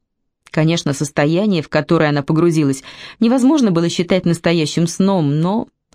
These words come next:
Но сознание ее стало расплывчатым и легким. «Это ты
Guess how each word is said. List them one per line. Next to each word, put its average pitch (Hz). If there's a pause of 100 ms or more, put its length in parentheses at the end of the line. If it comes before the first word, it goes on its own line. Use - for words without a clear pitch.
(500)
Но 175
сознание 202
ее 180
стало 147
расплывчатым 226
и 226
легким. 143 (1400)
«Это 196 (180)
ты 311